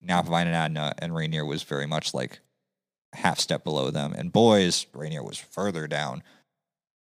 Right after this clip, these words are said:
But man, the, yeah, Rainier's, Rainier's here. Like,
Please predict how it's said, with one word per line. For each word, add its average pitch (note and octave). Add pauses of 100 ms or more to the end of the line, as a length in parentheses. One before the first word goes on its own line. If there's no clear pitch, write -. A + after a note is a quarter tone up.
But F2+
man, G#2+
the, E2+
yeah, A#2+
Rainier's, B2 (180)
Rainier's C#3
here. A2+ (160)
Like, E2